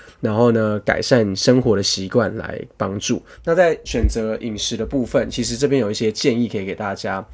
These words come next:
基本上有一个口诀叫做三低一高。那三低是哪三低呢？第一个是低油，因为我们刚才已经讲血脂异常嘛，三高不是就是高油、高糖，然后高血压嘛。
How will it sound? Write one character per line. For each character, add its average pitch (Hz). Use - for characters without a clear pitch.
基 180
本 147
上 131
有 101
一 117
个 113
口 98
诀 -
叫 117
做 110
三 123
低 113
一 117
高。 87
那 170
三 160
低 156
是 156
哪 104
三 107
低 107
呢？ 107
第 147
一 143
个 135
是 -
低 147
油， 101
因 139
为 139
我 120
们 101
刚 123
才 -
已 110
经 110
讲 101
血 110
脂 104
异 110
常 104
嘛， 73
三 127
高 123
不 113
是 110
就 120
是 113
高 131
油、 104
高 117
糖， 98
然 104
后 110
高 110
血 -
压 82
嘛。 69